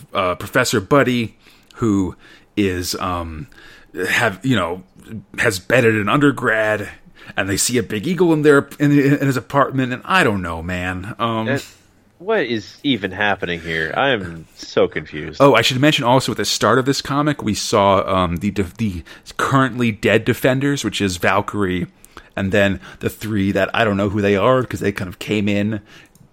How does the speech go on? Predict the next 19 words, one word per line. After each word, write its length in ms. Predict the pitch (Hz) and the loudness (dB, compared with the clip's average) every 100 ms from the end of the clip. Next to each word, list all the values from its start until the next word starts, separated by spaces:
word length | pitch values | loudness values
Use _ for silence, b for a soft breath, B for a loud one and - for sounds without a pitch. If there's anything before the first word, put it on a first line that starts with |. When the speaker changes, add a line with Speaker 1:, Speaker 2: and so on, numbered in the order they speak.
| - | 2
Speaker 1:
after 280 | 110 - 101 | 2 2 0
Doctor 280 | 95 - 101 | 0 0 -4
Strange 360 | 120 101 98 | 0 0 0
led, 260 | 107 101 - - | 0 -2 -4 -10
left 360 | 113 110 - | 0 0 0
the 80 | 120 | -4
Defenders. 680 | 104 - 131 170 165 - - | -4 -2 -4 -2 -2 -2 -2
<laughs> 40 | - 180 - _ _ - 143 B B B - | -8 -18 -18 _ _ -18 -16 B B B -8
We 80 | 120 | -4
saw 300 | - 143 135 | 0 2 2
them 260 | 127 131 | 2 2
fighting 480 | 113 - 110 117 110 | 0 0 4 4 4
the 100 | 104 | 0
fight 440 | - - 95 92 - | -4 0 2 0 -6
in, 180 | 98 87 | -8 -6
uh, 120 | 85 | -4
Valhalla. 600 | - 87 90 95 76 - b b b _ _ B B B | -4 -4 -2 -4 -4 -8 b b b _ _ B B B
It's, 180 | 104 - | -10 -2
like, 240 | 120 98 | 0 -2